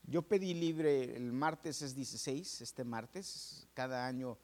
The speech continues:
a veces se va atrasando el día, pero entonces cada año bisiesto, o sea, cada cuatro años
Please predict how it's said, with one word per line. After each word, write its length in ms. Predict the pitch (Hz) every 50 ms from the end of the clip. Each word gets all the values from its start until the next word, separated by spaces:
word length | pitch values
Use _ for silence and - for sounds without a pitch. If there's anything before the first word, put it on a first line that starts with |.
| - - - - - - -
a 140 | - 110 117
veces 280 | 123 135 - - 143 -
se 100 | 143 123
va 120 | 120 127
atrasando 520 | 123 - 139 131 - - 135 139 139 143
el 80 | 135 127
día, 260 | 123 139 139 139 143 139
pero 160 | - 120 110
entonces 240 | 107 104 - 117 -
cada 280 | - 127 123 123 120 120
año 200 | 123 127 123 120
bisiesto, 440 | 117 110 - - 156 131 - -
o 20 | 110
sea, 140 | - 123 107
cada 260 | - 120 123 123 -
cuatro 300 | - 131 123 - 123 117
años 400 | 107 110 113 113 113 - -